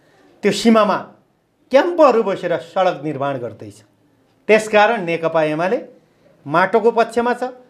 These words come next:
राष्ट्रको पक्षमा छ, नागरिकको पक्षमा छ, समृद्धिको पक्षमा छ, विकासको पक्षमा छ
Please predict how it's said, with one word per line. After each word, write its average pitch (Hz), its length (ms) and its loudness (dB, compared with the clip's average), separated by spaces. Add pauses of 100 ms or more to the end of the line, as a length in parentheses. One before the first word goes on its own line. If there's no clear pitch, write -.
(400)
राष्ट्रको 214 540 2
पक्षमा 240 400 0
छ, 254 120 -4 (640)
नागरिकको 254 480 0
पक्षमा 254 440 -2
छ, 262 100 -8 (500)
समृद्धिको 294 640 2
पक्षमा 220 420 2
छ, 214 100 -4 (380)
विकासको 202 520 2
पक्षमा 202 440 0
छ 226 100 -4